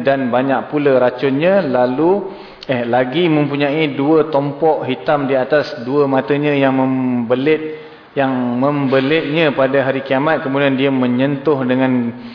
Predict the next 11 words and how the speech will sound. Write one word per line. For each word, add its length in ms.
dua 240
belah 320
mulutnya, 480
saya 160
berkata, 880
"Aku 400
ni 80
harta 480
engkau, 560
aku 480
ni 500